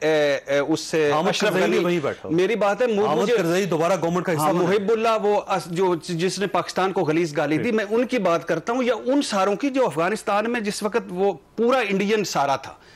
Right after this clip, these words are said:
Speaker 1: बाकी सारे मेरे, मेरे पख्तून मुझसे, मे-, मेरी जान भी उनके लिए हाजिर है, उनके, लेकिन दूसरी बात, अब यानी हमने ह-, हर फोरम पे, आखिरी फोरम भी देख लेना, या ताशकंद या जो था, वहाँ अशरफ गनी साहब ने क्या किया,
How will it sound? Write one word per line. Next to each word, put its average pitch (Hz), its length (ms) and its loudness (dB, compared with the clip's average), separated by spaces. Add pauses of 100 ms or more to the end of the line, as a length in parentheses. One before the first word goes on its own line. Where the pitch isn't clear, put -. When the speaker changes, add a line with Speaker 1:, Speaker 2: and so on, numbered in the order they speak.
(180)
Speaker 1:
बाकी 131 280 -2
सारे 214 300 0
मेरे, 262 300 2
मेरे 190 260 2
पख्तून 220 400 -2
मुझसे, 220 360 -2
मे-, 165 300 2
मेरी 165 280 2
जान 147 260 0
भी 214 100 -4
उनके 214 180 -2
लिए 202 120 0
हाजिर 135 280 0
है, 226 60 0
उनके, 196 240 -2
लेकिन 196 400 0
दूसरी 220 260 0
बात, 120 180 -8 (760)
अब 220 360 0
यानी 202 240 2
हमने 196 300 2 (320)
ह-, 160 200 0 (140)
हर 294 260 0
फोरम 233 360 2
पे, - 200 -8 (360)
आखिरी 247 280 0
फोरम 214 280 0
भी 202 100 -2
देख 165 240 -2
लेना, 269 140 -2
या 285 100 0
ताशकंद 165 500 0
या 160 120 2
जो 143 180 -2
था, 127 260 -4 (260)
वहाँ 170 380 0
अशरफ 165 240 -2
गनी 156 160 2
साहब 151 220 -2
ने 147 80 0
क्या 135 160 -2
किया, 110 280 -8